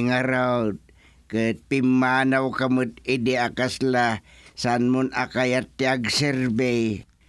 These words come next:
Ay, talaga ket di asan mo akayaten ata nagikat ka nga raw.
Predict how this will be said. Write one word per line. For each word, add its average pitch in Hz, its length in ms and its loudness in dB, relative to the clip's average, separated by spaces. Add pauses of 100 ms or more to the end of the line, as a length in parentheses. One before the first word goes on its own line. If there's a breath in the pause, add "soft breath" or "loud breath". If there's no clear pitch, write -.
(140 soft breath)
Ay, 123 720 0
talaga 113 640 0
ket 92 240 -4
di 107 160 -2
asan 113 480 0
mo 117 80 0
akayaten 113 720 0
ata 123 240 -4
nagikat 117 640 -2
ka 123 160 -2
nga 127 240 2
raw. 117 240 0